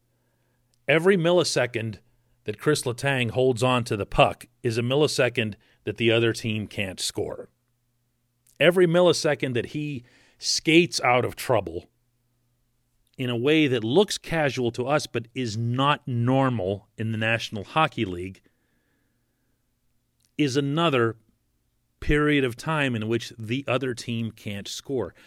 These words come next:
There's a reason why at the end of games in which you're convinced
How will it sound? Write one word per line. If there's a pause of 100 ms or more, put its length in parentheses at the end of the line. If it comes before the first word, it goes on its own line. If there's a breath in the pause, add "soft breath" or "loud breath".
(280 soft breath)
There's
a
reason
why (280 soft breath)
at
the
end
of
games (1800)
in
which
you're
convinced